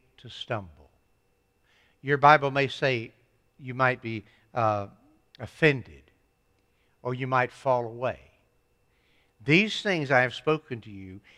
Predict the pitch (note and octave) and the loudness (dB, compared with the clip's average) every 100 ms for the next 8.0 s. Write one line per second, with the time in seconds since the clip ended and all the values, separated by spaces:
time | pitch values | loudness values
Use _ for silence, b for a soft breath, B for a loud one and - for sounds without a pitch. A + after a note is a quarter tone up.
0 | b - A#2+ A#2+ A#2+ - - A2+ G2+ - | b 0 4 4 2 -12 -16 -14 -10 -10
1 | - F#3 G#3 F3 E3 E3 B2+ C#3+ C#3 C#3+ | -2 -2 -2 -2 -4 -4 -8 -8 -8 -10
2 | _ - C3 C3 B2+ B2 - _ _ A#2+ | _ -4 -2 -2 -6 -14 -20 _ _ -20
3 | - - F#2 - - _ _ _ _ _ | -12 -10 -10 -12 -20 _ _ _ _ _
4 | A#3 G#3+ - B2 A#2 - A#2 A#2 _ _ | -16 -14 -6 -6 -6 -12 -16 -18 _ _
5 | _ _ _ - _ _ E3+ D#3 - - | _ _ _ -20 _ _ -4 -4 -4 -2
6 | C3 B2+ b b b - C3 C3 D3 B2+ | -2 -2 b b b -8 -2 0 0 -2
7 | - B2+ A#2+ B2 A#2 A2 A2 G#2+ A2 A#2 | -8 -8 -6 -4 -2 -2 -4 -8 -8 -10